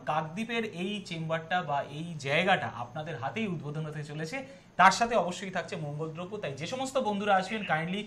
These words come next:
যে নাম্বারে ফোন করে দাদার সাথে কথা বলতে চাইছেন সে নাম্বারেও কিন্তু অনুষ্ঠানের শেষে বুকিং নিতে পারেন। নমস্কার, কোথা থেকে? Hello?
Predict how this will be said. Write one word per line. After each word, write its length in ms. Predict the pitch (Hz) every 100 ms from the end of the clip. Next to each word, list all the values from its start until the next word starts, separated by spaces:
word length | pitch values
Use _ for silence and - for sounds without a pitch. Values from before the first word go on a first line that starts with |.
| - - -
যে 180 | 175
নাম্বারে 320 | 226 247 254 254
ফোন 220 | 208 208
করে 160 | 220
দাদার 260 | 185 170 190
সাথে 140 | 208 202
কথা 200 | 160 180
বলতে 220 | 180 180 170
চাইছেন 320 | 165 165 220
সে 140 | 170
নাম্বারেও 360 | 143 143 185 220
কিন্তু 220 | 214 180 170
অনুষ্ঠানের 400 | 143 - 120 117
শেষে 420 | - 214 175 - - - 147
বুকিং 220 | 165 160
নিতে 180 | 120 113
পারেন। 240 | 107 101 - - - -
নমস্কার, 420 | 139 208 240 165 104
কোথা 240 | 180 247
থেকে? 220 | 269 160 110 - - - - - - - - - - - - - - - -
Hello? 220 | 180